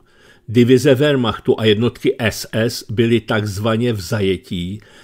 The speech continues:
ale ve skutečnosti je hlavně britští instruktoři připravovali na válku proti Sovětskému svazu. Tyto jednotky měly pod vedením Západu vpadnout Rusům v Německu do zad, jakmile budou oslabeni po dobytí Berlína.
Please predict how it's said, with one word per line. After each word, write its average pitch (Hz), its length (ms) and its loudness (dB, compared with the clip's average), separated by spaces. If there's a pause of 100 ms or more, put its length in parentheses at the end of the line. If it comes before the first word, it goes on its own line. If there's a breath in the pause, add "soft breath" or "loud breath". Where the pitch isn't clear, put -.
(140)
ale 107 220 2
ve 113 140 0
skutečnosti - 840 -4
je 104 80 2
hlavně 113 380 0
britští 123 520 -2
instruktoři 123 840 -2
připravovali 120 800 0
na 107 120 0
válku 98 480 -4
proti 101 300 -4
Sovětskému 95 720 -6
svazu. 104 400 -8 (840 soft breath)
Tyto 127 280 4
jednotky 139 640 2
měly 107 300 2
pod 120 220 0
vedením 117 460 0
Západu 107 460 -2
vpadnout 117 540 -4
Rusům 120 460 -2
v 104 100 -4
Německu 113 520 -2
do 98 200 0
zad, 113 280 -6 (240 soft breath)
jakmile 123 520 2
budou 110 320 0
oslabeni 107 720 -4
po 110 200 -4
dobytí 101 560 -4
Berlína. 82 600 -6